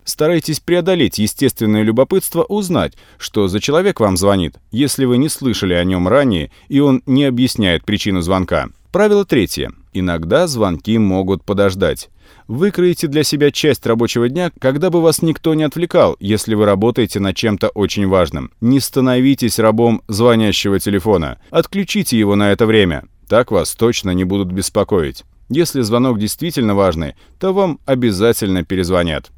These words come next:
Четвертое правило. Договаривайтесь о времени, когда вам можно будет перезвонить, или когда вы перезвоните.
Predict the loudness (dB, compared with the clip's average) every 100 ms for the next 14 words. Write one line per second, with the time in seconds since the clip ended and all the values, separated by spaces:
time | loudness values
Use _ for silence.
0 | _ -8 -4 0 0 0 -2 0 0 0
1 | -4 -10 -12 -4 -2 2 2 2 0 -4
2 | -2 0 0 0 0 -2 -4 -2 2 0
3 | -2 -2 0 2 2 0 0 -2 -2 -2
4 | -2 -2 0 0 0 -6 -8 0 0 2
5 | 0 4 2 2 -2 -2 0 -2 0 0
6 | 0 -2 -6